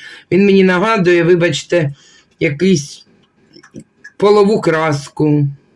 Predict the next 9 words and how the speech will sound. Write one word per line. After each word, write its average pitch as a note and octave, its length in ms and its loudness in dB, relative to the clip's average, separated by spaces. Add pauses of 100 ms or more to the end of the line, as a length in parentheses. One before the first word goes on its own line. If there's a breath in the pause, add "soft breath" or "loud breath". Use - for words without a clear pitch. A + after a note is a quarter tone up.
(840)
Не G3 120 0
знаю, C#3+ 540 0 (400 loud breath)
що A3+ 260 -2
завгодно, G#3 640 2
але E3+ 320 2
тільки F3+ 500 -4
не F3 300 0
головку D#3+ 560 0
сира. C3+ 480 -2